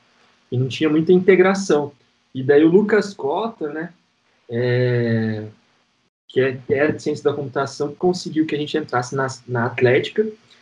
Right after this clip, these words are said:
E daí foi que a gente começou a conhecer as outras pessoas, outros influenciadores, outros líderes da, da, da uem ali,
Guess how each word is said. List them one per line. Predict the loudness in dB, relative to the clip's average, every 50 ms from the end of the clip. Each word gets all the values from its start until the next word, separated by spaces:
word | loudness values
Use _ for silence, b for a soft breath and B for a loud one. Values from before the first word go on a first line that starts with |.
| b b b b b
E | 4 8
daí | 10 10 10 10
foi | 8 4
que | 2 0
a | -2
gente | -4 -6
começou | -8 -6 -4 -4 -4 -2 0 0 2
a | 2
conhecer | 2 -2 0 -2 -2 -4 -4 -10 -2 2 6 6 6 6 4
as | 0 -2 -2 2 4
outras | 4 4 4 2 -2 -2
pessoas, | 2 2 2 2 2 0 -4 -2 -2 0 0 0 0 0
outros | -2 -4 -2 -2 -2 0 0 0 -2 -4 -8 -12 -16 -14 -12
influenciadores, | -12 -10 -8 -6 -6 -6 -6 -4 -4 -4 -4 -2 0 0 2 4 4 4 2 0
outros | -6 -6 -6 -8 -8 -8 -10 -18 _ _ _ _ _ -2
líderes | 0 2 4 4 4 4 4 2 2 2 2
da, | 2 2 2 2 0 0 -2 -6
da, | -6 -4 -4 -2 -2 -2 -4 -6
da | -6 -4 -2 0 2
uem | 2 2 2 2 0 0 0
ali, | -2 0 0 0 0 0 -2